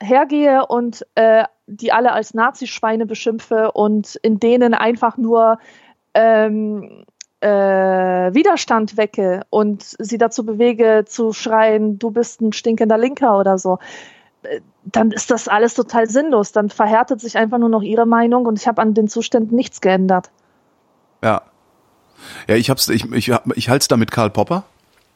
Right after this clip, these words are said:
Speaker 2: Ähm, und bin der Meinung, dass wir der Intoleranz gegenüber auf keinen Fall tolerant sein dürfen. Außer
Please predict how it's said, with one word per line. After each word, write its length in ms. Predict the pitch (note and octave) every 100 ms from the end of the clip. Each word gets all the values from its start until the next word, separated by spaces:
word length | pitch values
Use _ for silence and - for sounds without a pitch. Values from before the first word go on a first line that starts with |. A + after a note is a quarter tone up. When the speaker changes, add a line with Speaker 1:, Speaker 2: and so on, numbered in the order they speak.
| _ _ _ _ _ _ _ _ -
Speaker 2:
Ähm, 480 | G#2+ G2 F#2 F#2+ F#2+ - - - - - - _ -
und 460 | A2+ G#2+ G2+ - - _ _ -
bin 540 | - A#2+ B2+ B2+ - _ _ -
der 120 | A#2+
Meinung, 300 | A#2 A#2+ A#2+
dass 220 | A2+ -
wir 400 | A#2+ A2 G#2+ - - _ _ _
der 120 | B2
Intoleranz 520 | - G#3 G3 D3+ C#3 -
gegenüber 300 | C#3+ C3+ B2+
auf 100 | -
keinen 200 | C3+ B2+
Fall 280 | B2+ B2+
tolerant 520 | A#2 G2+ F#2 E2+ E2+ - _ -
sein 300 | F2+ E2 D#2+
dürfen. 400 | E2 E2+ C3 E3+ _ _ _ _ _ _
Außer 500 | - C#3+ F#3 G#3+ A3